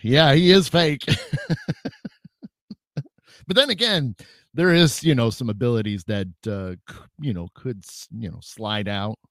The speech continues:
type of thing. So, <laughs> but, so we're hitting ten o'clock, which is always seems to be where I get to that point,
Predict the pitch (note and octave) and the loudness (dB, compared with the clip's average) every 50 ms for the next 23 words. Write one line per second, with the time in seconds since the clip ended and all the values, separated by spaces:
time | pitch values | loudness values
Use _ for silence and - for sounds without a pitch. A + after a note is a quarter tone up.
0 | _ _ _ _ _ - A#2 G#2 - A2+ G#2 - A2 G#2+ A2+ A#2+ A#2 _ _ _ | _ _ _ _ _ -6 -6 -6 -4 -6 -8 -8 -10 -12 -12 -14 -16 _ _ _
1 | _ _ _ _ _ - - - F2+ - A#4+ - A#2+ - - - - - - - | _ _ _ _ _ -14 -12 -12 -12 -14 -12 -12 -12 -12 -12 -20 -12 -10 -10 -10
2 | _ - - - _ _ - C4 _ _ _ _ - _ _ _ _ _ _ _ | _ -10 -12 -12 _ _ -10 -10 _ _ _ _ -20 _ _ _ _ _ _ _
3 | - - C#3 - _ F#2+ F2 G2 F2+ F2 E2+ _ _ _ _ _ _ _ _ _ | -20 -20 -20 -20 _ -18 -14 -14 -14 -14 -16 _ _ _ _ _ _ _ _ _
4 | _ _ _ _ _ - - _ _ - - - - - E3 E3 G3 A#3 C#4+ B3 | _ _ _ _ _ -20 -20 _ _ -20 -20 -18 -10 -6 0 4 4 4 4 4
5 | G#3 D#3 - A3 F3 D3 - - - G#2+ A2 - A2+ G#2+ G#2+ A2+ G#2 C#3 D3+ D#3 | 0 2 2 2 2 2 0 -2 -6 -6 -6 -10 -12 -12 -12 -10 -6 -2 0 0
6 | C#3+ A#2+ - - D3 C#3 A2+ - G2+ F#2 - B2 A#2+ A2+ A#2 A#2 A2+ A2 G#2+ F#2 | 0 0 -2 -4 -6 -6 -6 -8 -8 -4 0 0 2 2 2 0 0 0 -4 -4
7 | - B2 - A#2 G2+ G2+ F#2+ - - G2+ G2 F#2+ E2+ F2+ | -6 -6 -4 -4 -6 -6 -6 -6 -8 -8 -6 -6 -10 -12